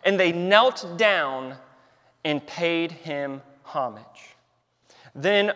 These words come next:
opening their treasure chest, they offered him gifts of gold, frankincense, and myrrh.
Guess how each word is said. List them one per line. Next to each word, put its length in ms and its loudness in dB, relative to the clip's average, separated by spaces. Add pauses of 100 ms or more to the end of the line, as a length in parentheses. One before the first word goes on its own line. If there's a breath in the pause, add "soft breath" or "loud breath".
opening 460 4
their 140 4
treasure 480 0
chest, 440 2
they 140 0
offered 440 4
him 260 -6
gifts 340 -4
of 320 -4
gold, 580 2 (380 loud breath)
frankincense, 1160 -4 (260 soft breath)
and 260 -6
myrrh. 360 -8